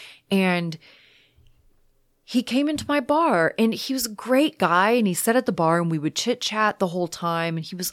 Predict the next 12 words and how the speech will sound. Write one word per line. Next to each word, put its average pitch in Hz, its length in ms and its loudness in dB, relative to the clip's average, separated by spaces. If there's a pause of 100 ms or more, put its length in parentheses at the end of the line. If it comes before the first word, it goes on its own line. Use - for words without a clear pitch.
awesome. 185 640 2 (100)
And 170 380 -4 (360)
this 262 300 0
is 349 180 0
when 170 600 0
I 180 140 6
had 190 180 -2
decided 156 680 0
to 175 100 -2
go 165 180 2
to 156 60 0
college. 143 640 -6